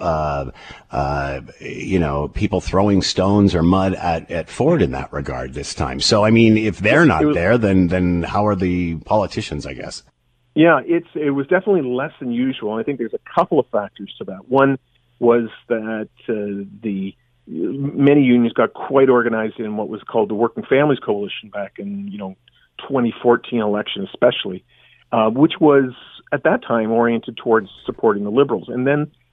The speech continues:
Speaker 2: that was a, a strong political force, uh, as a third party, but fell, fell apart. And in fact, there were,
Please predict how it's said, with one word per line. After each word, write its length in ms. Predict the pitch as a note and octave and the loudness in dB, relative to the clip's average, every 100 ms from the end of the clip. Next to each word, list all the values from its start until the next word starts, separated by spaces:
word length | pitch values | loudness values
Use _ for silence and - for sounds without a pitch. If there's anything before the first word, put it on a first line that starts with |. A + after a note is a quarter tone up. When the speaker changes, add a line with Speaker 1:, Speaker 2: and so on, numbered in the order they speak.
| _ | _
Speaker 2:
that 260 | C#3+ D#3 A#3+ _ _ _ F#3+ | 2 2 2 _ _ _ -20
was 300 | D3 C#3 C#3 | -8 -2 0
a, 180 | C3+ - | -2 -6
a 40 | |
strong 420 | - - D3 C#3 - | -6 0 2 2 -2
political 400 | D3 C#3 C#3 B2 _ - - _ _ | -4 -4 -4 -10 _ -20 -20 _ _
force, 440 | - B2 A2+ F#3 - - - _ _ _ | -6 2 4 4 0 -14 -20 _ _ _
uh, 400 | A#2+ A2+ A2+ A2 | 0 4 4 2
as 100 | A#2 | -2
a 60 | B2+ | -4
third 280 | - B2+ A#2 | 0 0 0
party, 420 | A2+ G#2+ A2+ D3 _ _ _ - | -2 -2 -2 -6 _ _ _ 2
but 240 | D3 - _ - | 2 2 _ -2
fell, 220 | F#3+ F#3+ F3+ - | 2 2 0 0
fell 140 | F#3+ F3 | 2 2
apart. 360 | F3+ D#3+ - - | 2 2 0 -6
And 340 | B2+ B2 A#2+ | -4 -4 -6
in 0 | |
fact, 300 | - B2+ B2 _ _ | -2 -2 -4 _ _
there 180 | C3+ A#2+ | -2 -2
were, 340 | A2+ A2 G#2+ | 0 0 -2